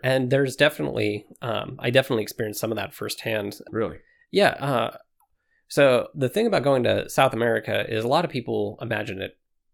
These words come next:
Speaker 1: warm, especially, but we went during the summer.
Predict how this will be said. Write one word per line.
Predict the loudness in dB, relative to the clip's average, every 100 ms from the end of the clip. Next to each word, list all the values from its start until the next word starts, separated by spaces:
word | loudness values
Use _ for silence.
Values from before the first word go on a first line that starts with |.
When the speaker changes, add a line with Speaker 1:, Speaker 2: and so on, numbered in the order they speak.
| _
Speaker 1:
warm, | -2 4 4 2 -4 -10 _ _ _ -12
especially, | 0 2 2 0 0 -4 -10 -20 _ -8 -2
but | 2
we | 2 4
went | 4 2 -2 -6 -8 -6
during | 2 4 4
the | 4
summer. | 6 6 4 -2